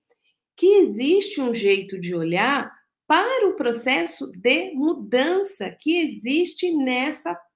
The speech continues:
nesse processo de encontrar as palavras que possam traduzir o que se passa em nós. Se as pessoas estão em processo de psicoterapia,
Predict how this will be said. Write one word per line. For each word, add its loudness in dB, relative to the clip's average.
nesse -4
processo -6
de -6
encontrar 0
as -4
palavras 0
que -10
possam -2
traduzir -4
o -6
que -10
se -6
passa -2
em -4
nós. -6
Se -8
as -6
pessoas -4
estão -6
em -6
processo -8
de -10
psicoterapia, -6